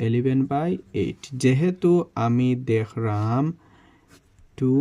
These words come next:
বাই থ্রি আর ইলেভেন বাই এইট সমান না, সেই জন্য আমি কিতা লিখছি মধ্যখানে? Not equal to। দেখো, এটা কাটছি, equal to দিয়া কাটা, এর মানে লইগা এটার হয় not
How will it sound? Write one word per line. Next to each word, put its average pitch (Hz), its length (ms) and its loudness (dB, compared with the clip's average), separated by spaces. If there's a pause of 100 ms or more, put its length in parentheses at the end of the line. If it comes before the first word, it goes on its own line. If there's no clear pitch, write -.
(120)
বাই 170 220 2 (300)
থ্রি 120 400 0 (520)
আর 131 200 -2 (1300)
ইলেভেন 143 440 2 (120)
বাই 127 160 -2 (280)
এইট 117 180 0 (160)
সমান 117 320 -2 (100)
না, 117 60 0 (100)
সেই 117 180 -4
জন্য 120 200 -2
আমি 123 140 0
কিতা 131 220 -4
লিখছি 127 220 -6 (120)
মধ্যখানে? 139 440 -2 (180)
Not 127 240 2
equal 107 280 -2
to। 101 140 -4
দেখো, 117 220 -2
এটা 131 140 -4 (100)
কাটছি, 123 360 -4 (220)
equal 160 340 -2
to 170 120 -6
দিয়া 135 240 0
কাটা, 131 260 -4 (160)
এর 127 140 -4
মানে 117 220 -2
লইগা 131 260 -2
এটার 131 240 -6
হয় 165 140 -2 (140)
not 107 160 -2